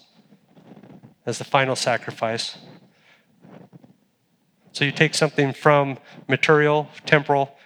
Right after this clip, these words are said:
and you go to something that's everlasting, eternal. And we see this in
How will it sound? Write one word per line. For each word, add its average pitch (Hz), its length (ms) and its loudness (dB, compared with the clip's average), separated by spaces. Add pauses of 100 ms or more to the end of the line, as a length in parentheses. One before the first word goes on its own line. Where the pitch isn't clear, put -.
(180)
and 123 140 -4
you 120 160 -4
go 131 220 -2
to 120 120 -4
something 123 440 -2
that's - 400 -6 (340)
everlasting, 117 720 -2 (160)
eternal. 117 480 -4 (1900)
And 127 100 -8
we 117 60 -4
see 156 220 0
this 139 300 0
in 123 380 -4